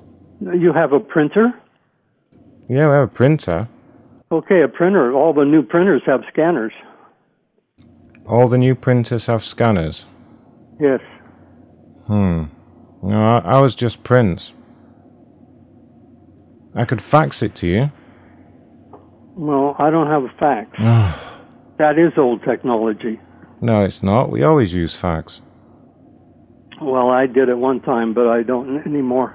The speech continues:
Speaker 1: It's, it's all,
Speaker 2: Huh.
Speaker 1: everything goes through the computer, through email.
Speaker 2: But you were just saying you can't do that because you're in the mountains, et cetera. So which one is
Speaker 1: No,
Speaker 2: it?
Speaker 1: I,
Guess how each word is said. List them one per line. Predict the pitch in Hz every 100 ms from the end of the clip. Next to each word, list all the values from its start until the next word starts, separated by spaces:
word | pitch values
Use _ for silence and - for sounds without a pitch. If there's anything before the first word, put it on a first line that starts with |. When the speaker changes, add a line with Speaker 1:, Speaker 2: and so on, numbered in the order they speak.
| -
Speaker 1:
It's, | 147 - 190
it's | - 185
all, | 135 131 117 - - - - -
Speaker 2:
Huh. | 123
Speaker 1:
everything | 110 151 - 143
goes | 135 135 123 -
through | 147 131
the | 123
computer, | 139 120 - 127 131
through | - 135 135
email. | 135 135 127 127 - - - - - _ - - - - - -
Speaker 2:
But | 123
you | 123
were | 135
just | 123 131 -
saying | 131 123 117
you | 110
can't | - 123 110 101
do | 147
that | 123 90 -
because | 92 - 92
you're | 104 104
in |
the | 98
mountains, | 101 117 120 - 95 87
et | 85 -
cetera. | - 87 - 90
So | 85 104
which | 107 113 -
one | 117
is | 139
Speaker 1:
No, | 113 87
Speaker 2:
it? |
Speaker 1:
I, | 165 160 160